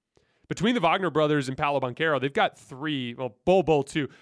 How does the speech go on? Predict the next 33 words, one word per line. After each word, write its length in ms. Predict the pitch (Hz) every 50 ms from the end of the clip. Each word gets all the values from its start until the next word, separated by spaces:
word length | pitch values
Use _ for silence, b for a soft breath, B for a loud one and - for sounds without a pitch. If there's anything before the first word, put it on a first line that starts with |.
| B B
Bol 160 | 240 262 247
Bol 140 | 226 220 196
is 80 | 147
another 220 | 170 165 170 170 151
guy 180 | 151 143 139
that's 180 | 131 127 - -
like 180 | 151 156 147
this, 200 | - 151 139 -
but 180 | - 156 135 123 b b b b b
the 80 | - 170
thing 140 | 196 247 233
with 100 | 208 160
Bol 140 | 170 170
Bol, 240 | 160 156 147 139 139
and 80 | 135 135
I, 160 | 143 160 156
I've, 220 | - 147 160 156 151 -
I've 180 | 147 156 151 139
been 80 | 170
a 60 | 160
little 180 | 143 147 143 139
pessimistic 560 | - 143 139 - - 139 135 127 - - 123
about 240 | 127 123 127 123 123
him, 140 | 123 123 123
and 80 | 120
I 40 | 117
know 160 | 117 120 120
that's 200 | 117 120 117 -
kinda 200 | - - 123 113
raining 320 | 110 110 113 117 117 117 113
on 120 | 113 113
the 80 | 110 101
parade, 460 | - 120 113 110 110 110 113 117 -